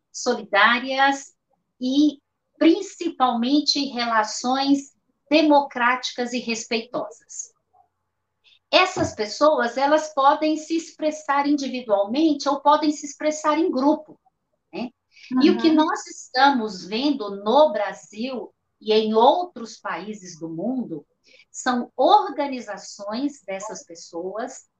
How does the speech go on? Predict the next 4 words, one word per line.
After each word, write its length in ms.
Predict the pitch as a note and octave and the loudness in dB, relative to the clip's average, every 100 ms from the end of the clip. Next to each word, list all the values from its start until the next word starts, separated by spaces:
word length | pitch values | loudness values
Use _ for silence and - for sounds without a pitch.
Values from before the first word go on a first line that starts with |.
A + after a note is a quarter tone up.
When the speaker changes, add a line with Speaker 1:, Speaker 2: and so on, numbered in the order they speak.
| _ _ - | _ _ -8
Speaker 1:
em 280 | A3+ G#3+ F#3 | -4 -2 -2
partidos 800 | - G3+ - - A#3 D4 C#4 - | 0 0 -2 -4 0 0 -2 -12
políticos, 840 | - F3 E3 G#3+ - - A#3 - _ _ - | -14 -14 -12 -12 -14 -16 -14 -16 _ _ -4
em 400 | G#3+ A3+ G#3 | 0 2 0